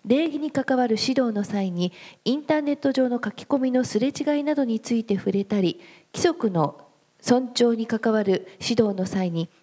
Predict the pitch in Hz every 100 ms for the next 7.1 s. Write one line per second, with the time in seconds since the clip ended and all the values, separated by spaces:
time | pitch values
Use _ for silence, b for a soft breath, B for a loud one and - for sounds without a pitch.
0 | _ 247 269 294 277 277 269 254 247 233
1 | 226 226 240 294 240 180 170 190 190 302
2 | - - 233 220 220 202 196 B B B
3 | 277 320 302 294 247 254 269 262 254 240
4 | 240 262 269 262 226 226 226 294 277 214
5 | 190 185 175 170 165 160 - - _ 311
6 | 311 - 196 220 226 220 180 - 190 -